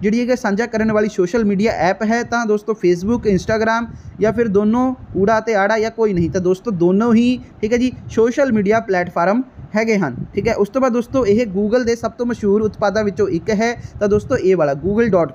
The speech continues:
ਕਾਮ, ਠੀਕ ਹੈ ਜੀ। ਤੇ ਉਸ ਤੋਂ ਬਾਅਦ ਦੋਸਤੋ ਖਾਲੀ ਥਾਵਾਂ ਤਾਂ ਦੇਖੋ ਜਿਹੜਾ ਹੈਗਾ ਆਪਣਾ ਦੋਸਤੋ ਕਿ ਵੈੱਬ ਬਰਾਊਜ਼ਰ ਸਾਨੂੰ ਦੋਸਤੋ ਇੰਟਰਨੈੱਟ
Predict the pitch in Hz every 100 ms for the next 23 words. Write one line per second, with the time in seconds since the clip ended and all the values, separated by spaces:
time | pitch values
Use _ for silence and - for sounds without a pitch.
0 | - 107 - 131 190 190 185 - - 220
1 | 226 285 254 247 240 254 - 170 220 240
2 | 240 240 240 226 220 247 254 254 - -
3 | 160 233 247 254 254 254 240 240 262 269
4 | - - 226 160 233 269 269 240 214 196
5 | 247 269 - 202 220 226 214 - 247 208
6 | 208 247 208 208 -